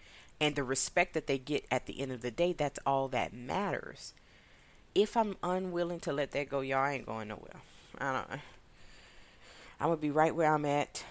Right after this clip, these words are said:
I'll, I'll, <laughs> you know, I won't be able to go beyond or push beyond this barrier, but I'm more than willing to, to see where I can show up in places that I need to, when I can speak up without even thinking about it.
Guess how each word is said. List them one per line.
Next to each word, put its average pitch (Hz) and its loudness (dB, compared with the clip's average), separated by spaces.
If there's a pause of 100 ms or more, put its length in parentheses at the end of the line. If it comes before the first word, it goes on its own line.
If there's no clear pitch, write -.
(180)
I'll, 123 4
I'll, 113 2 (140)
<laughs> - -4
you 202 6
know, 160 4
I 123 4
won't 143 0
be 139 -2
able 131 -2
to 120 -2
go 139 4
beyond 135 2 (520)
or 127 2
push - 0
beyond 135 2
this 131 -2
barrier, 127 4
but - 0
I'm 147 4
more 165 4
than 135 0
willing 139 0
to, - -4
to - -6
see 156 -4 (460)
where 147 4
I 139 8
can 131 -8
show 147 2
up 135 2
in 120 -4
places 123 -2
that 113 0
I 110 4
need 117 -6
to, 85 -8 (580)
when 147 4
I 143 8
can 127 -4
speak - -2
up 113 4
without 120 2
even 113 -2 (100)
thinking 131 -2
about 98 4
it. - -12